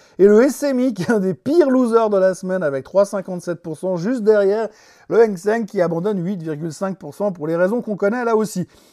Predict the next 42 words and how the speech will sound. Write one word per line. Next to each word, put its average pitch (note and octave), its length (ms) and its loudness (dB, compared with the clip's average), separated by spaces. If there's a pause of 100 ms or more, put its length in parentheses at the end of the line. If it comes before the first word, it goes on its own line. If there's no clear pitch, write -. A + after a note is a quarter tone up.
(100)
Le F#3+ 140 4
S A3 140 -2
M B3 140 0
I B3+ 100 2
se G#3 120 -2
prend G3 240 -2
une F3+ 120 -4
tôle G3+ 200 2
monumentale, F#3+ 680 -2 (280)
euh, C#3 80 -6
principalement F#3+ 720 -2
à E3+ 80 -6
cause E3 220 -4
des D#3 100 -6
pharma E3+ 340 -6
qui D#3 160 -14
se - 60 -20
font C#3+ 140 -12
massacrer. C#3 540 0 (320)
Euh, C#3+ 380 -4
ça, F#3+ 160 2
on G3 80 0
va E3+ 80 -4
en D3 100 -4
parler E3+ 280 -2
dans D#3 100 -6
cinq F3 200 -10
minutes, F3 300 -6
parce A3+ 340 2
que B3 140 0
c'est F#3 200 0
le C4 160 6
thème D#4+ 260 0
de B3+ 80 2
la G3+ 160 6
semaine G#3+ 320 -2
qu'il G3+ 220 -6
faut A3+ 200 2
un F#3+ 100 0
petit F3+ 180 -10
peu B3 200 -6
creuser A3+ 520 -4